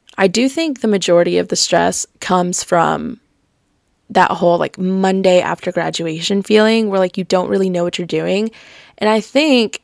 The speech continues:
the anxiety with graduating earlier than all of your friends comes from you kinda having to experience that alone.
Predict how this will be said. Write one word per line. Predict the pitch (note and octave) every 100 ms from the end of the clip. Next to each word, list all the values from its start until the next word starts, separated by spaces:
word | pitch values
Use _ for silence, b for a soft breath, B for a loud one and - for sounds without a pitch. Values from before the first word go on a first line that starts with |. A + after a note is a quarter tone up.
| _
the | G#3+
anxiety | G#3 F3+ F3+ F#3 G3+ F#3+ F3+
with | F3 E3+ -
graduating | F3 F3 F3+ E3+ E3 -
earlier | E3+ E3 D#3+
than | E3
all | E3 E3
of | F3
your | D#3
friends | E3 D#3+ D3 - -
comes | F3 E3+ F3+ - - - _ -
from | F#3+ F3+ F3+ - _ _ _ -
you | F3+ A3 B3+ B3 - _
kinda | - A#3
having | G#3+ A3 A3
to | F#3+
experience | - - F3+ F#3
that | F3
alone. | D#3 D3+ D#3 F3+